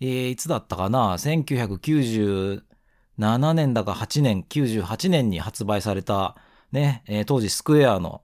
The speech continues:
えー、シミュレーションゲームですね。これはですね、当時リアルタイムで、えー、マルマスやりました。はい。えー、非常に、えー、やりごたえのある難易度でね、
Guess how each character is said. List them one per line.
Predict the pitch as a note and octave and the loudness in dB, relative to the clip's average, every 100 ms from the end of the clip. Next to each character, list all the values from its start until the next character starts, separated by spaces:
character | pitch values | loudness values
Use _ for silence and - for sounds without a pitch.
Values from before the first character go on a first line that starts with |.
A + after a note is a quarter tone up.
| _ | _
え | F#2+ F#2+ | -6 -4
ー、 | |
シ | - B2+ | -2 0
ミ | |
ュ | C3 | 2
レ | |
ー | C3 | 2
シ | C3+ | 2
ョ | |
ン | B2 | 2
ゲ | A#2 | 2
ー | G#2+ | 0
ム | E2 | -2
で | - | -6
す | A2+ | -4
ね。 | B2+ C3 - _ _ _ _ _ _ _ _ _ _ | -2 -4 -8 _ _ _ _ _ _ _ _ _ _
こ | - | -4
れ | A#2 | 0
は | A#2 A2+ A2 A2+ A2 | 0 2 2 2 2
で | G#2+ | 0
す | F#2+ A2 | -2 0
ね、 | G#2 G2+ | 0 0
当 | F2+ A#2 | 0 0
時 | G#2 | 2
リ | G#2 A#2 | 4 4
ア | |
ル | A#2 | 4
タ | B2+ | 4
イ | A#2 | 2
ム | G2+ | 2
で、 | F#2 F2 - | 0 -4 -8
え | - F2+ | -8 -4
ー、 | |
マ | F#2 G2+ | 0 0
ル | |
マ | G2+ | 0
ス | - | -2
や | G2 | 0
り | A2 | 2
ま | B2 A2+ | 4 2
し | - | -2
た。 | D2+ - | -8 -12
は | - A2 | -8 -6
い。 | F#2 - _ _ _ _ _ - | -6 -8 _ _ _ _ _ -8
え | G2+ G#2 | -4 -4
ー、 | |
非 | B2 | -2
常 | A#2 B2+ | 0 2
に、 | A#2+ A#2 A2 - _ | 2 2 0 -4 _
え | F#2+ | -6
ー、 | G2 | -2
や | G2+ | 0
り | A#2+ | 2
ご | B2 | 2
た | A#2 A2+ | 2 4
え | |
の | A#2 A2+ | 6 6
あ | |
る | G#2+ E2 - _ | 4 0 -6 _
難 | G2 G2+ G#2+ | -2 2 2
易 | F#2+ | 2
度 | E2 - _ _ _ | -2 -6 _ _ _
で | G#2+ G#2 G#2 G2+ G2 G2 A#2+ | -6 -2 0 0 0 0 0
ね、 | C#3+ A2 | 0 -2